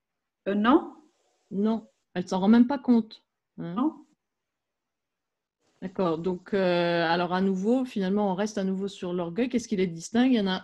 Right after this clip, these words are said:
Speaker 2: un qui serait humble et, et l'autre orgueilleux. Ouais.
Speaker 1: Ouais.
Speaker 2: Et qu'est-ce qui nous prouve qu'il est humble, euh, le deuxième derviche ? Est-ce que vous avez un passage du texte qui prouve cette humilité ?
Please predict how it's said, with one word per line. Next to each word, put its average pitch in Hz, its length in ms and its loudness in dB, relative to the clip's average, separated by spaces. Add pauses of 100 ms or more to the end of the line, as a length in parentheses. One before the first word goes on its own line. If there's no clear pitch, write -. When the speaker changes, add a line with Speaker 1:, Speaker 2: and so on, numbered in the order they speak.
Speaker 2:
un 240 140 2
qui 233 80 -14
serait 175 440 -8 (220)
humble 208 600 2
et, 165 300 -6
et 170 40 -2
l'autre 233 400 -2
orgueilleux. 175 640 -4 (400)
Ouais. 170 300 -12 (400)
Speaker 1:
Ouais. - 200 -12 (1160)
Speaker 2:
Et 185 160 -6 (140)
qu'est-ce 233 220 -2
qui 240 120 6
nous 233 140 8
prouve 277 340 -6
qu'il 202 180 0
est 196 160 0
humble, 233 380 6
euh, 170 300 -2
le 170 280 -2
deuxième 180 540 -4
derviche ? 190 560 -4
Est-ce 190 140 -10
que 175 80 -12
vous 170 100 -8
avez 185 100 -6
un 175 100 -2
passage 202 380 -6
du 185 160 -12
texte 247 380 -6
qui - 80 -8
prouve 220 260 -6
cette 196 300 -6
humilité ? 208 640 0